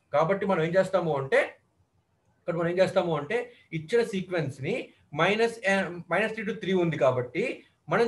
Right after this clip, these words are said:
దీన్ని eight point అంటున్నాడు కాబట్టి zero to seven వేసుకోవాలి. Zero to seven వేసుకుంటే నాకు ఇప్పుడు వచ్చిన sequence ఇదన్నమాట. Right?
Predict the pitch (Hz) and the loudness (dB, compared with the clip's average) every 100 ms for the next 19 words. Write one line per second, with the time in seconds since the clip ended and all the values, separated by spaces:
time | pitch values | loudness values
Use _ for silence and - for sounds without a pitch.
0 | 220 202 202 151 - _ _ _ - 180 | 2 0 -2 -4 -12 _ _ _ -4 -2
1 | - 240 240 196 214 180 156 135 - 247 | 0 0 0 2 2 4 4 2 0 -6
2 | 339 _ - 127 180 233 226 226 - 190 | -6 _ -16 -8 -4 2 4 4 2 2
3 | 185 156 156 143 123 120 - _ _ 131 | 4 2 2 2 2 0 -8 _ _ -4
4 | 170 214 202 185 190 170 160 160 143 247 | -2 0 0 0 0 0 -2 -6 -2 -2
5 | 294 - _ 170 180 170 185 208 196 220 | -2 -8 _ -2 -2 -4 -6 -4 -2 -2
6 | 196 175 175 147 131 117 - _ _ 160 | -2 0 2 2 0 -4 -12 _ _ 0
7 | 220 254 | 2 0